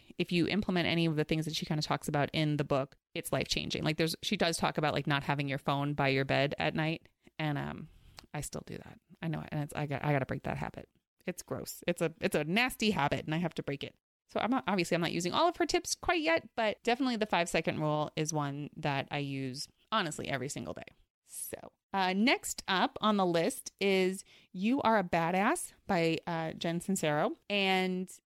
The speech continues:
I love this book. It's so <laughs> funny. I picked it up. It's got, I've got a pencil in it,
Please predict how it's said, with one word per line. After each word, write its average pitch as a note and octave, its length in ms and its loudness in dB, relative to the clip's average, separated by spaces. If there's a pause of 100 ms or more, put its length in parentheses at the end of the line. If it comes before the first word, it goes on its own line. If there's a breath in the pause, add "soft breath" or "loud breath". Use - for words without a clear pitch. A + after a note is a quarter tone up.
(340)
I B3+ 200 -2
love A3+ 240 2
this D#3+ 160 0
book. D#3 360 0
It's F3+ 160 -2
so C4+ 100 4
<laughs> - 300 -2
funny. G#3 260 4
I F#3+ 60 0
picked G#3 220 0
it G3+ 60 2
up. E3 120 0 (460 loud breath)
It's A3+ 220 -4
got, G#3+ 500 2
I've G3 80 -2
got C4+ 120 2
a G#3 40 2
pencil G#3+ 580 2
in A3 160 2
it, B3+ 220 0